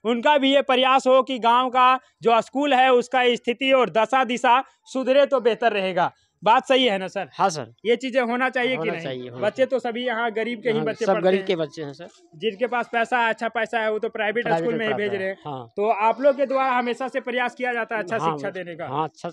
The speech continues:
Speaker 2: किया जाता है, बराबर।
Speaker 1: बराबर से।
Speaker 2: हाँ।
Speaker 1: चलिए, अभी क्लास रहता तो कुछ बच्चों से प्रश्न भी करते, लेकिन अभी खाना खाने बैठे हुए हैं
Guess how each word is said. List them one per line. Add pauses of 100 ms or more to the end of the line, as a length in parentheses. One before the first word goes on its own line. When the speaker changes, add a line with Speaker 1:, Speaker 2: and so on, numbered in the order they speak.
Speaker 2:
किया
जाता
है, (100)
बराबर। (500)
Speaker 1:
बराबर
से। (120)
Speaker 2:
हाँ। (180)
Speaker 1:
चलिए,
अभी
क्लास
रहता
तो
कुछ
बच्चों
से
प्रश्न
भी
करते,
लेकिन
अभी
खाना
खाने
बैठे
हुए
हैं